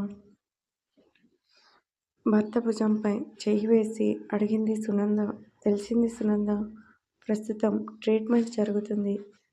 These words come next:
కిరణ్ ఫోన్ చేశాడు. వీరి పరిస్థితి చెప్పలేము అంటున్నారు." "మనం చేసిన యాక్సిడెంట్ కాదు కదండి. ముందు మీరు మంచినీళ్ళు తాగండి," అని చల్లటి నీళ్ళు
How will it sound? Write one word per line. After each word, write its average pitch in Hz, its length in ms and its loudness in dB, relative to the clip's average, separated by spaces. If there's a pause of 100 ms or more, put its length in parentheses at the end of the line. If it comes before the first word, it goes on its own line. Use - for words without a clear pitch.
(160)
కిరణ్ 233 260 6
ఫోన్ 214 360 0
చేశాడు. 208 420 0 (480)
వీరి 233 240 4
పరిస్థితి 208 580 -4
చెప్పలేము 214 680 -2 (360)
అంటున్నారు." 208 600 -2 (880)
"మనం 214 220 4
చేసిన 214 440 -2 (420)
యాక్సిడెంట్ 220 580 -4 (640)
కాదు 214 240 0
కదండి. 208 480 0 (840)
ముందు 220 240 4
మీరు 214 280 4 (400)
మంచినీళ్ళు 233 500 0
తాగండి," 208 480 0 (440)
అని 214 180 2 (880)
చల్లటి 226 440 -2
నీళ్ళు 214 300 2